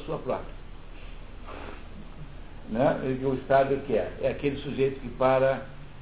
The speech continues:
vir aqui ajudar a, a, a im-, impedir que o batedor de carteira funcione, ele vem aqui e produz um roubo trezentas vezes maior do que o do batedor de carteira. Então você chama, em vez, você quer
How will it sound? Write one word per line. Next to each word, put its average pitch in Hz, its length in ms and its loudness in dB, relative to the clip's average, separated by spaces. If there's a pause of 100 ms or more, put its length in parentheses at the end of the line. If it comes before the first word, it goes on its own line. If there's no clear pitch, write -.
(140)
vir 139 140 0
aqui 120 360 0
ajudar 107 600 -2
a, 120 140 -4 (300)
a, 107 800 -6
a 110 80 -4
im-, 139 180 -4 (140)
impedir 123 560 -4 (100)
que 127 80 -6
o 113 40 -4
batedor 113 480 -2
de 104 100 -6
carteira 107 540 -4
funcione, 147 440 0 (800)
ele 135 220 2
vem 147 220 0
aqui 143 260 0
e 147 100 -2
produz 135 420 0
um 139 280 2
roubo 127 460 0 (260)
trezentas 131 560 4
vezes 127 260 2
maior 120 580 8
do - 80 -4
que 147 60 2
o 139 40 4
do 143 100 0
batedor 139 420 2
de 123 100 -6
carteira. 127 420 0 (100)
Então 101 160 -6
você 117 400 -8
chama, 120 320 -2 (540)
em 117 80 -2
vez, 123 240 2 (200)
você 123 240 -6
quer 123 300 4